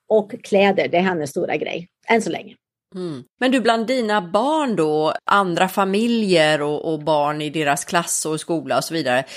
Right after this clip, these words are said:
Speaker 2: är det här fortfarande så här väldigt ovanligt att folk lever på det här sättet? Eller är det så att det är flera andra i deras klasser, föräldrar, familjer som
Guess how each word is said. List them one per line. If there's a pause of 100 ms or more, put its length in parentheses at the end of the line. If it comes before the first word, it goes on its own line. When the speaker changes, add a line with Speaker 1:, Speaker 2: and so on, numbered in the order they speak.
(160)
Speaker 2:
är
det
här
fortfarande
så
här
väldigt
ovanligt
att
folk
lever
på
det
här
sättet?
Eller
är
det
så
att
det
är
flera
andra
i
deras
klasser, (180)
föräldrar,
familjer
som